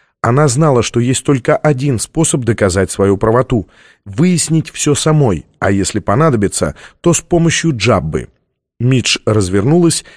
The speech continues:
и направилась к двери. Откуда ни возьмись, появился Бринкерхоф и преградил ей дорогу. «Куда держишь путь?» «Домой», солгала Мидж. Бринкерхоф не уходил с дороги.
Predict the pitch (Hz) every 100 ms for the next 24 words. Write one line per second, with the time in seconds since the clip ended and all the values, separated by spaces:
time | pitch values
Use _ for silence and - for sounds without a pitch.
0 | _ - 165 160 - 139 143 139 131 98
1 | 95 104 90 67 57 _ _ _ _ _
2 | 123 123 - 185 170 170 160 139 180 180
3 | - 151 147 160 - 151 120 170 151 104
4 | 87 110 95 - 123 107 98 104 104 123
5 | 120 127 113 135 120 90 - - _ -
6 | 151 139 120 139 123 123 - 110 - _
7 | _ - 113 180 185 156 147 - - 156
8 | 135 139 131 131 127 - - _ _ -
9 | 98 110 107 - 110 139 123 - - 110
10 | 98 - 92 90 90 101 120 101 78